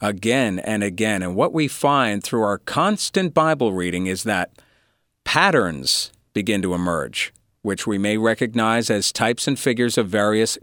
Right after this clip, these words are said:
gospel truths. Now, for example, we see that the number forty is used in a very interesting way in the Bible. And we know from the Old Testament's historical information that after Israel came out of Egypt,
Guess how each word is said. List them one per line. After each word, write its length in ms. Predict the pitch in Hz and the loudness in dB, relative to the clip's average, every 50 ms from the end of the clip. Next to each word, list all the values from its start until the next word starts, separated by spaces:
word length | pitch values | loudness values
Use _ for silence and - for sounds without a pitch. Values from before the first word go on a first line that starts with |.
| 117 90 | -6 -2
gospel 420 | 95 90 98 - - - 123 113 | -2 -2 -2 -2 -2 -4 -4 -4
truths. 580 | - - - 127 107 90 80 71 64 - - - _ - _ _ _ _ _ _ _ _ _ _ _ _ _ - | -4 -4 -2 -2 -2 -2 -2 -4 -4 -4 -6 -6 _ -18 _ _ _ _ _ _ _ _ _ _ _ _ _ 0
Now, 120 | 135 131 | 0 2
for 160 | - 151 135 | 4 2 2
example, 440 | 120 107 143 139 135 123 - 113 104 | 2 2 2 2 2 2 2 2 2
we 180 | 110 139 151 139 | 2 2 2 2
see 440 | - - - - 170 165 147 131 | 0 -2 0 2 2 2 2 2
that 300 | 123 104 120 113 - - | 2 2 0 0 0 0
the 100 | 123 113 | 0 2
number 340 | 107 110 131 180 185 214 220 - | 2 2 2 2 2 2 2 0
forty 880 | - - - - 208 226 233 214 185 139 110 95 92 95 127 175 - _ _ _ _ _ _ _ - | -2 -4 0 2 4 6 6 6 4 2 0 0 0 -2 -2 -4 -6 _ _ _ _ _ _ _ 0
is 300 | - 135 127 120 - 143 | 2 2 2 2 2 2
used 480 | 139 156 175 160 135 131 131 - - | 2 2 4 4 4 2 2 0 -2
in 140 | - 131 113 | -2 0 0
a 80 | 101 92 | 0 -2
very 760 | 90 90 90 95 104 127 170 220 247 247 190 123 95 90 - _ _ - | -4 -8 -12 -8 -4 -2 0 0 2 2 2 0 0 -2 -6 _ _ -4
interesting 600 | 180 214 220 - - 175 - - 165 147 131 123 | -2 -2 -2 0 0 0 0 0 0 2 2 2
way 180 | 123 123 120 | 2 2 2
in 80 | 113 104 | 0 0
the 80 | 101 85 | -2 -2
Bible. 420 | 95 90 85 82 71 73 73 - - - - _ - | -2 -4 -4 -4 -6 -10 -10 -12 -14 -20 -12 _ -2
And 80 | 117 | 0
we 80 | 120 135 | 2 2
know 180 | 170 208 247 240 | 2 2 0 0
from 220 | - - 185 160 | 0 0 2 2
the 260 | 139 123 113 104 104 - | 2 2 2 0 0 0
Old 240 | 131 156 180 170 - | 2 2 2 0 0
Testament's 540 | - 135 107 - - - 101 95 90 - - | 0 0 0 0 0 -2 -2 -2 -2 -2 -2
historical 600 | 110 - - - 117 101 98 95 - - 98 95 | -2 0 0 0 0 0 0 0 -2 -2 -4 -4
information 720 | 98 95 - 104 92 95 101 101 101 - - 87 80 - _ _ _ _ _ _ _ - | -4 -4 -4 -4 -2 -2 -2 -2 -2 -4 -4 -6 -8 -8 _ _ _ _ _ _ _ -2
that 280 | 107 98 98 95 - - | 0 0 0 0 0 -2
after 400 | 107 113 123 - - 139 123 - | 0 0 0 0 0 0 0 2
Israel 540 | - 139 143 139 - 147 147 151 156 160 151 - - - _ _ | 2 2 2 2 2 2 2 2 2 0 -4 -8 -20 -20 _ _
came 240 | - - 139 135 131 | -4 -2 0 2 2
out 160 | 117 113 107 | 2 2 0
of 140 | 107 95 92 - | 0 -2 -2 -2
Egypt, 540 | 151 185 185 143 - 110 95 92 - - | 0 0 0 0 0 -2 -2 -2 -4 -12